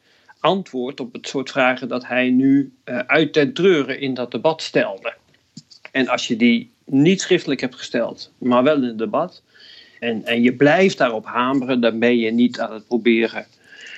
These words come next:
ehm, eh, i-, iets bij te dragen aan een beter vaccinatiebeleid. Dan ben je aan het proberen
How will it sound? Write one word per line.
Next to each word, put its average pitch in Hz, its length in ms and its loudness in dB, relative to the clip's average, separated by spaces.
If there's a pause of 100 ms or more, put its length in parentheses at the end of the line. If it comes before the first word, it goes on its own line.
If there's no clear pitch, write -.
(240)
ehm, 107 880 -4 (160)
eh, - 340 0 (680)
i-, 143 320 -2
iets 147 260 0
bij 139 240 2
te 139 120 0
dragen 120 480 0
aan 123 140 -2
een 123 120 2
beter 123 360 0
vaccinatiebeleid. 123 1080 0
Dan 110 160 0
ben 107 180 -2
je 110 140 -4
aan 110 360 -6
het 117 180 -14
proberen 120 680 2